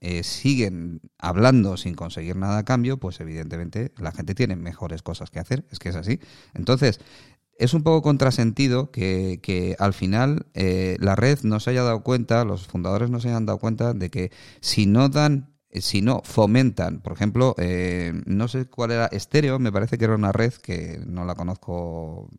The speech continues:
personalmente, pero creo que incluso la propia red paga directamente a los creadores de contenidos.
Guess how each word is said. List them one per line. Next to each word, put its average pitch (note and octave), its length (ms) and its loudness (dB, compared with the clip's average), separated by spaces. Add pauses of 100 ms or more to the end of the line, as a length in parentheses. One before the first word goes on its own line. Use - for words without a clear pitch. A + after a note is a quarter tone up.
(140)
personalmente, F2 540 -4
pero F2+ 220 -4
creo A#2+ 240 0 (300)
que G2+ 100 0
incluso F#2 420 0
la F2 120 0
propia A#2 260 2
red B2+ 180 2
paga B2+ 240 0
directamente F2 540 -4
a - 20 -4
los F2 100 -6
creadores F2 420 -4
de D#2+ 100 -6
contenidos. D#2+ 500 -8